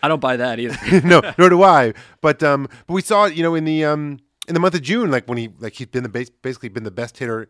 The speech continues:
Speaker 2: in June, and it's all on the road, basically. His weight, weight on base on the road is five eighty-six, which is the,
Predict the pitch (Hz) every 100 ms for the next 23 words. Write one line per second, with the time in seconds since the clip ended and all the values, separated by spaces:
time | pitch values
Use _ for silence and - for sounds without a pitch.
0 | - 113 127 165 113 117 - _ - 127
1 | - _ _ _ _ _ _ _ _ _
2 | _ _ 143 151 147 131 117 _ _ 123
3 | 117 131 107 78 - 104 - - 95 90
4 | _ _ 123 107 147 143 127 127 143 143
5 | 127 135 131 127 113 131 127 - 120 117
6 | 113 - 147 - 110 - 98 92 98 98